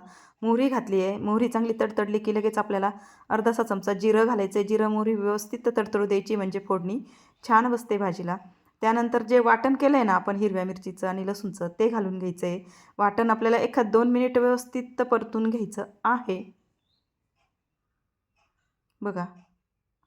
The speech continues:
वाटण हे आपलं व्यवस्थित परतून झालेलं आहे. त्यानंतर आपल्याला यामध्ये भाजी घालून घ्यायची, भाजी थोडीशी अशी मोकळी करून घ्यायची आहे आणि, अ, भाजी घालून घ्यायची जी की आपण अशी थोडीशी,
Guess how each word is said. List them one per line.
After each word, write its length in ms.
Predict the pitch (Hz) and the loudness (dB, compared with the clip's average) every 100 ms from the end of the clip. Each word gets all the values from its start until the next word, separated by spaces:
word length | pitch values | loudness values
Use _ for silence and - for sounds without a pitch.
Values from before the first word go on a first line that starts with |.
| _ _ _ _ _ _ _ _ _ 214 | _ _ _ _ _ _ _ _ _ -4
वाटण 280 | 214 247 | 0 6
हे 160 | 285 294 | 8 8
आपलं 240 | 254 247 | 6 6
व्यवस्थित 300 | 247 247 247 | 6 4 0
परतून 380 | 226 226 226 240 | 0 0 2 -2
झालेलं 300 | 240 208 202 | 0 -2 -2
आहे. 100 | 202 | -2
त्यानंतर 420 | 202 208 214 214 | -2 -2 -2 -2
आपल्याला 280 | 208 214 208 | -2 0 0
यामध्ये 320 | 202 208 220 | 2 0 0
भाजी 300 | 220 226 226 | 0 0 -2
घालून 240 | 233 214 208 | -2 -4 -4
घ्यायची, 260 | 202 202 | -4 -2
भाजी 240 | 208 208 226 | -2 -2 -2
थोडीशी 340 | 226 202 214 | 0 0 -2
अशी 160 | 220 220 | -4 -4
मोकळी 280 | 214 220 214 | -2 0 0
करून 280 | 214 220 | 0 0
घ्यायची 340 | 214 196 196 180 | 0 0 -2 -8
आहे 120 | 180 - _ _ - | -8 -14 _ _ -6
आणि, 380 | 214 226 240 240 - | -2 0 -2 -6 -6
अ, 380 | 196 190 190 | -4 -2 -2
भाजी 260 | 190 202 226 | -4 -4 -2
घालून 280 | 233 202 196 | 0 0 -2
घ्यायची 320 | 196 185 202 | -2 -4 -6
जी 140 | 180 | -6
की 140 | 202 202 | -6 -4
आपण 280 | 180 196 190 | -4 -6 -8
अशी 200 | 190 202 | -8 -8
थोडीशी, 400 | 190 180 233 | -6 -4 -6